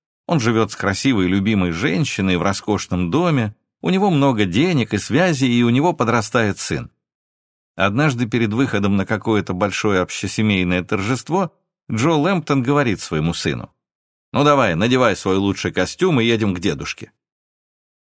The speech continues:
А совсем юный сын, странно глядя на него, едва удерживаясь от усмешки, отвечает:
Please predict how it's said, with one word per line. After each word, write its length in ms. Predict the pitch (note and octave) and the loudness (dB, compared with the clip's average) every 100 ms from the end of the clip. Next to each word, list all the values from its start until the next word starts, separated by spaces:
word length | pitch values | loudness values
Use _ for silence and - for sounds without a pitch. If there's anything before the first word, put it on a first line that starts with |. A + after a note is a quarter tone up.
| _ | _
А 100 | G#2+ | -2
совсем 420 | A#2+ A2 - F3 | 0 0 0 2
юный 340 | D3 D3 C3+ A#2 | 2 2 2 0
сын, 320 | - F#3 G3 | -2 0 0
странно 540 | - - B2+ B2 G2 | 0 -2 2 2 0
глядя 340 | F#2 A#2+ E3+ E3+ | 0 0 0 2
на 60 | |
него, 440 | E3+ D#3 D#3 D#3+ - _ _ _ | 2 2 2 0 -4 _ _ _
едва 340 | A2 C3 B2+ C#3 | 0 2 2 2
удерживаясь 680 | B2 B2 B2+ A#2 A2 G#2+ G#2+ | 2 0 0 0 2 0 -2
от 120 | G#2+ | -4
усмешки, 500 | A2 - D3+ - A#2+ | -6 -2 -2 0 -2
отвечает: 760 | A#2 B2 A2+ - E2 C#2 - | -2 -2 -4 -2 -2 -2 -8